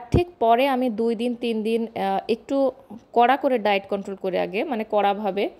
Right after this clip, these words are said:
যেমন ডায়েট কন্ট্রোলে যে খাবারগুলো আপনাদের দেখায় সেভাবে খাই। আর হচ্ছে সপ্তাহে পাঁচ দিন আমি হাঁটি।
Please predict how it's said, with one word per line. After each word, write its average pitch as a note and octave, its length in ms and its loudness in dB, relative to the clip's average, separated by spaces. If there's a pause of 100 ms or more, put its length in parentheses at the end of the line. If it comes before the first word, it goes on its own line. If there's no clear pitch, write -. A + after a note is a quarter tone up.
(720)
যেমন A#3+ 320 2
ডায়েট A3+ 240 4
কন্ট্রোলে B3+ 320 -2
যে B3+ 120 -4
খাবারগুলো A3 480 -2
আপনাদের G#3 340 -2
দেখায় G3 340 -2
সেভাবে G#3+ 420 0
খাই। G3+ 340 -2 (400)
আর G#3 200 4
হচ্ছে A#3+ 280 -2
সপ্তাহে A#3 420 2
পাঁচ G#3+ 320 0
দিন A#3+ 220 0
আমি A3 220 -2
হাঁটি। F3+ 440 0